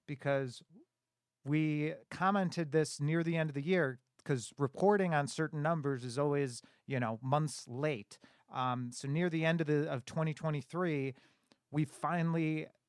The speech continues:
got the numbers for the, the end of quarter three of, of twenty-three, and U S consumer credit card debt had exceeded a trillion dollars.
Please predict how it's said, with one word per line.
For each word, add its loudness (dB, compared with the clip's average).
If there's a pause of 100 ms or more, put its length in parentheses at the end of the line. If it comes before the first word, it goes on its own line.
(120)
got 2
the 0
numbers 0
for -6
the, -4
the 0
end 2
of 2 (260)
quarter 0
three -2
of, 0
of -6
twenty-three, -4 (540)
and -2 (600)
U 4
S 0 (160)
consumer -4
credit 0
card -4
debt 0
had -6
exceeded -4
a -6
trillion -4 (100)
dollars. 0